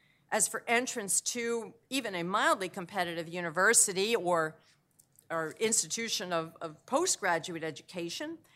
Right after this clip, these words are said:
They only reflect basic skills and knowledge, but I think the numbers reveal the critical gaps in our society, the ones that are really holding minorities back.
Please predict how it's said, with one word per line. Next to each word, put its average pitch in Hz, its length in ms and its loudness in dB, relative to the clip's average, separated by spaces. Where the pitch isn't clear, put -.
They 202 140 -4
only 240 280 0
reflect 202 520 -2
basic 196 340 0
skills 185 440 -4
and 170 240 -6
knowledge, 247 500 2
but 208 80 -4
I 190 140 0
think - 280 -10
the 240 60 -4
numbers 214 400 -4
reveal 196 680 -4
the 185 80 -14
critical 269 640 -4
gaps 185 440 2
in 190 80 -8
our 170 140 -4
society, 226 640 2
the 208 120 -10
ones 220 280 -2
that 220 100 -4
are 202 100 2
really 226 440 -2
holding 175 400 -4
minorities 160 600 -2
back. 170 420 2